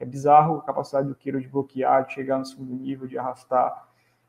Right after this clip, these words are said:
Então, assim, é... é um jogador que pode ser um diferencial pra ele, a gente tem que ter uma atenção redobrada, assim, de repente tá sempre deixando um, um safety ali alerta, porque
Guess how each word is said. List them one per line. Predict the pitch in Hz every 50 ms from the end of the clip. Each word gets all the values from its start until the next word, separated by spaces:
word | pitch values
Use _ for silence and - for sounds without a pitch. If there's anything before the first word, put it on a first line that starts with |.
| _ -
Então, | - 123 123 - 135 135 143 151
assim, | 151 151 - - 165 156 143 131 127 123 120
é... | 120 120 123 120 120 117 110 110 - - _ _ _ _ _ _ _ _ _ _ _ _ _ _ _ _ _
é | - - 135
um | 147
jogador | 156 151 151 151 139 143 139 139
que | -
pode | - - 139 143 143 143 -
ser | 151
um | 151
diferencial | 147 - - 151 151 151 151 - 147 143 143
pra | - 139 139
ele, | 139 147 151
a | 143
gente | 151 147 151 -
tem | 139 151 156
que | -
ter | 156
uma | 143 143
atenção | 147 147 143 - 143
redobrada, | 139 139 147 139 135 131 131 131 135
assim, | 127 - - 131 135 135 127
de | 123 123 123
repente | 123 127 123 - 131 131 127 -
tá | - 127 127 127 127 127 127 131 127 - _ _ _ _ _ _ _ _ _ _ _ _
sempre | - - 143 139 139 -
deixando | - 143 143 - - 143 147
um, | 147 147 143 135 - 113 123 139
um | 131
safety | 131 - - 135 135 143 147 143 143 - - 131
ali | 127 127 127
alerta, | 131 127 127 127 135 135 135 - 147
porque | - - 139 - - 147 147 147 143 143 143